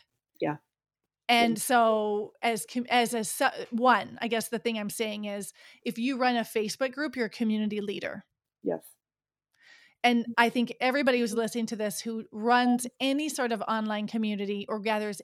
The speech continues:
Speaker 2: any sort of group of people together, you're a community leader.
Speaker 1: Yes.
Speaker 2: Two, we have a responsibility.
Speaker 1: Yes.
Speaker 2: Right?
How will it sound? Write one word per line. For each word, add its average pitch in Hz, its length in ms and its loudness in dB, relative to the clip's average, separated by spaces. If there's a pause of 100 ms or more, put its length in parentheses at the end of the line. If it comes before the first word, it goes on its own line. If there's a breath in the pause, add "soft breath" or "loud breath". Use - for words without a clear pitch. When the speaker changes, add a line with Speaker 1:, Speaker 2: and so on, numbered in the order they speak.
(140)
Speaker 2:
any 302 320 -2
sort 247 220 -4
of 220 100 -4
group 220 220 -8
of 208 100 -6
people 214 260 -8
together, 202 400 -4
you're 208 220 -6
a 196 60 -4
community 208 420 -4
leader. - 400 -10 (600)
Speaker 1:
Yes. - 160 -2 (1040)
Speaker 2:
Two, 262 500 -2
we 247 200 0
have 254 100 0
a 220 60 -4
responsibility. 196 1000 -8
Speaker 1:
Yes. - 220 -6 (1040 soft breath)
Speaker 2:
Right? 220 260 2